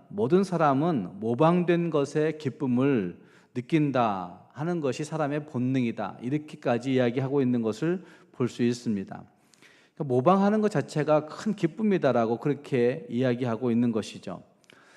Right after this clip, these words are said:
사람이 창조해내는 문학과 예술의 분야뿐만 아니라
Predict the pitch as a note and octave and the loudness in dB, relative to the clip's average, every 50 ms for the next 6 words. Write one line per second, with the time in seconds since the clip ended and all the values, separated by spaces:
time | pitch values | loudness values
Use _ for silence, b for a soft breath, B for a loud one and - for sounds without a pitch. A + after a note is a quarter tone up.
0 | b b b b b b b b _ _ _ - - F3 F#3 G3 G3 F#3 - G#3+ | b b b b b b b b _ _ _ -4 0 2 2 4 2 2 2 2
1 | A#3 A#3+ A3+ A#3+ A#3+ A3+ G3+ G3+ G3+ G3 F3+ D#3+ D3+ D3+ D3+ D#3 D#3 C#3+ B2+ C3+ | 2 2 4 4 4 4 6 6 6 6 6 4 4 4 4 2 2 4 4 4
2 | C#3+ D#3+ F3+ E3+ C3 G#2 F#2+ F#2+ A#2+ C3+ D3+ D3+ D3 D3+ - E3+ D3+ C3 C3 C#3 | 4 4 4 4 4 2 0 0 0 2 2 2 2 0 0 2 4 4 6 4
3 | D3+ D3+ - F#3 G3+ G3+ F#3+ G3 D#3+ D#3 D3 D3 - E3 E3+ E3+ E3 E3 D3+ A#2 | 4 2 4 4 4 4 4 2 0 0 0 0 0 -2 -2 0 0 0 0 0
4 | A2+ A2+ A#2 A2+ A#2 A#2 B2+ D#3+ G#3+ A3+ - | 0 -2 -2 0 0 0 0 -2 -4 -6 -10